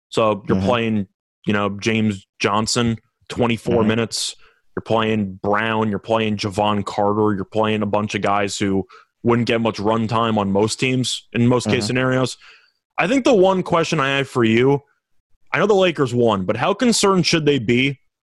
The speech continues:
Speaker 1: that they got out-rebounded by the Nets by twenty-one and won the
Speaker 2: <laughs>
Speaker 1: game anyway?
Speaker 2: I didn't realize that.
Speaker 1: They got out-rebounded
Speaker 2: Holy shit.
Speaker 1: fifty-four to thirty-three.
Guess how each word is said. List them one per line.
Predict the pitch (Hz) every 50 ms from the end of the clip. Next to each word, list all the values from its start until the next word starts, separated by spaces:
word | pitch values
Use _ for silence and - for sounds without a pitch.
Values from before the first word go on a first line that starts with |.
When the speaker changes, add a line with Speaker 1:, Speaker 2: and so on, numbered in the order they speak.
| _ _
Speaker 1:
that | 123 113
they | 104 139 143
got | 139 151 143 - -
out-rebounded | 123 131 143 151 147 139 123 131 127 131 123 135 131 135 135 131 117
by | 107 107 117 113
the | 113 120
Nets | 113 110 101 101 110 - - - - - - - _ _ _ _ _ _ _ _ -
by | 113 101 120 117 120 123 - -
twenty-one | - - - - 180 180 185 185 - - 214 196 180 160 139 127 123 120 107 92 87 - _ _ _ _ _ _ _ _ _ _ _ _ _ _ _ _ _ - - - - - -
and | 131 139 139
won | 143 143 143
the | 139
Speaker 2:
<laughs> |
Speaker 1:
game | 135 135 131 123
anyway? | 123 117 110 104 98 92 87 - - - - _
Speaker 2:
I | - 113
didn't | 135 156 117 85
realize | 87 101 92 78 76 76 -
that. | 71 73 - - -
Speaker 1:
They | 156
got | 190 202
out-rebounded | 202 208 190 175 190 196 170 175 175 165 143
Speaker 2:
Holy |
shit. | 120 -
Speaker 1:
fifty-four | 175 175 - - 151 - - 160 156 147
to | 123 120
thirty-three. | - - 131 123 123 120 110 - - 98 95 87